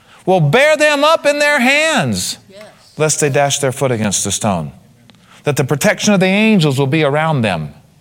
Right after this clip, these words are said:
Speaker 1: So we're gonna pray for protection tonight. We're gonna pray that accidents,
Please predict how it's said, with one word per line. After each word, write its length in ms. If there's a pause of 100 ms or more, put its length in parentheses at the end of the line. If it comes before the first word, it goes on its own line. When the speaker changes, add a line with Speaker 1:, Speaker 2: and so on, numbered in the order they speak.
(640)
Speaker 1:
So 140
we're 140
gonna 160
pray 240
for 160
protection 560
tonight. 260
We're 140
gonna 160
pray 280
that 260
accidents, 800